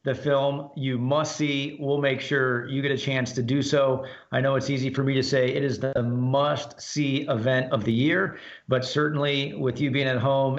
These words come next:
and you having the link to do it, if you've not already done so, if you've not already shared it, this is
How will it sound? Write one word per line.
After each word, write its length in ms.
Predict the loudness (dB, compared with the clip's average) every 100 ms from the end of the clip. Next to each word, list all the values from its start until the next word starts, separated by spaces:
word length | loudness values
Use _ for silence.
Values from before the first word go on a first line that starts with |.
| -2
and 220 | -2 0
you 180 | 0 2
having 320 | 2 2 0
the 120 | 0
link 520 | 0 0 0 -2 -8 -4
to 100 | -2
do 280 | 0 2 2
it, 240 | 0 -4
if 180 | -6 -2
you've 160 | -2 0
not 340 | 2 2 2
already 360 | 2 2 2 2
done 200 | 2 0
so, 280 | 0 -2 -2
if 160 | -4
you've 100 | -2
not 340 | 0 0 0 0
already 360 | 0 2 0
shared 360 | -2 0 2 0
it, 240 | -2 -8 -20 -20 -20 -10
this 460 | -2 0 -2 -6
is 440 | -4 0 0 -4